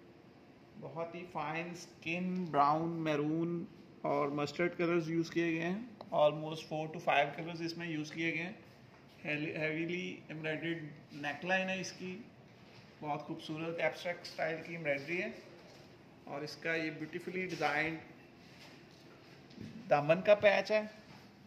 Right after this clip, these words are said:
बहुत ही fine embroidery stitches use किए गए हैं व्यूअर्स इसमें।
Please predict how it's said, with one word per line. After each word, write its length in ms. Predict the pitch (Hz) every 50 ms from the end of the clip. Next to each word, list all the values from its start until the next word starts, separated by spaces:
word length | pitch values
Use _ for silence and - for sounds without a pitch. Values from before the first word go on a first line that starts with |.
| - - - - - - - - - - - - - - - - - - - - - - 143 139
बहुत 300 | 143 147 156 170 180 180
ही 260 | 196 196 196 196 196 185 -
fine 260 | - 160 147 156 165
embroidery 360 | 180 185 185 185 175 156 175 175
stitches 380 | 175 - 170 - 190 185 180
use 240 | 185 185 180 180 -
किए 180 | - 185 180 175
गए 80 | 175
हैं 100 | 190 190
व्यूअर्स 240 | 185 180 185 175 175
इसमें। 340 | 175 170 - - 180 202